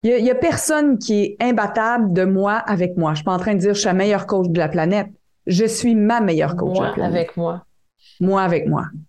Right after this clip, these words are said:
Speaker 2: J'aimerais ça que tu élabores là-dessus, Karine. Je trouve ça super intéressant parce qu'il y a beaucoup de gens qui sont des accompagnateurs, que ce soit
Speaker 1: Ouais.
Speaker 2: un consultant, que ce soit un conseiller, que ce soit un coach, mentor. Euh, comment justement pouvoir, euh, être le meilleur coach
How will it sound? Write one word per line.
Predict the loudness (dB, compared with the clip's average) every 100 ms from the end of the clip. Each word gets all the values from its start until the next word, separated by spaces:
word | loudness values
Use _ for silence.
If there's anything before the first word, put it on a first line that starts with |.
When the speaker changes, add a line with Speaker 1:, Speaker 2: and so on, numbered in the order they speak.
| -6
Speaker 2:
J'aimerais | -4 -2
ça | -2
que | -2
tu | 0
élabores | 0 0 0
là-dessus, | 0 -2 -4 -4
Karine. | -4 -2 -4
Je | -4
trouve | -4
ça | -2
super | -2 -4
intéressant | -2 -2 -2 -2 -6
parce | -6 -4
qu'il | -4
y |
a |
beaucoup | -2 0
de | 0
gens | 0 0
qui | -2
sont | 0 0
des | 0 0 -2
accompagnateurs, | -2 -4 -4 -2 -2 -2 -2 -4 -4
que | -6
ce | -4 -4
soit | -4 -4
Speaker 1:
Ouais. | -4 -6
Speaker 2:
un |
consultant, | -6 -4 -4 -4 -2 -2
que | -2
ce | -4 -4
soit | -4 -6
un |
conseiller, | -4 -4 -2 -2 -2 0 -2
que | -4
ce | -6 -6
soit | -4 -6
un | -6
coach, | -4 -2 0 -2 -4
mentor. | -6 -4 -2 -2 -6 -14 -16 -8
Euh, | -2 -2 -2 -6
comment | -4 0 0 0 -2
justement | -4 -6 -4 -2 -2 -4
pouvoir, | -4 -4 0 0 2 0 -4 -12 -20 _ _ -4
euh, | -2 -2 -2
être | -2 -2 -4 -14 _ _ _
le | -4 -2
meilleur | 0 0 -2 -4
coach | -4 -4 -4 -6 -8